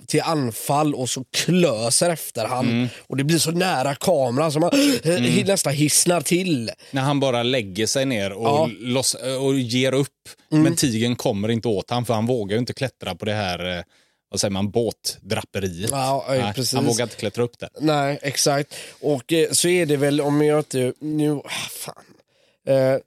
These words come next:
Speaker 2: Ja, det ska
Speaker 1: en s-
Speaker 2: sägas, du har inte sett den nu innan vi pratar om det, utan
Speaker 1: Nej.
Speaker 2: du har sett den långt, långt tidigare, så du har det inte färskt i minnet.
Speaker 1: Nej, men precis.
Speaker 2: Men om jag ändå säger min favoritscen, som jag tror är de flesta, som man bara,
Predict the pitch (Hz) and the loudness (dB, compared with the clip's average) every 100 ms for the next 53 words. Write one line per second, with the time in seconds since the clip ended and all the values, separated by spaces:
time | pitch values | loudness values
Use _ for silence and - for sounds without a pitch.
0 | _ _ - 151 180 208 202 185 135 190 | _ _ -2 2 4 4 2 2 2 2
1 | 190 185 156 - 139 - 135 127 120 127 | 2 2 2 2 0 -2 0 2 2 2
2 | 104 107 - 127 143 131 104 98 180 165 | 0 0 -2 -2 -2 0 0 2 2 2
3 | 165 131 135 - 113 123 139 120 131 104 | 2 2 0 -2 0 0 0 -2 -4 -2
4 | 131 110 110 123 131 123 120 127 107 113 | -2 -2 -2 0 0 0 2 0 0 -2
5 | 101 120 - 110 120 107 151 156 160 165 | -2 -6 -4 -4 -2 0 0 2 2 0
6 | 143 156 - 170 151 160 156 180 170 165 | 0 0 2 2 2 2 2 2 2 0
7 | 175 160 170 151 151 185 190 139 147 127 | 0 0 2 2 0 0 0 0 0 0
8 | 127 - 110 101 131 120 - 175 139 127 | -2 -2 -2 -2 -2 -4 -2 0 2 0
9 | 110 104 101 127 - 95 - 110 113 107 | 0 -2 -2 -4 -4 -4 -4 -2 -2 0
10 | 110 98 | -2 -4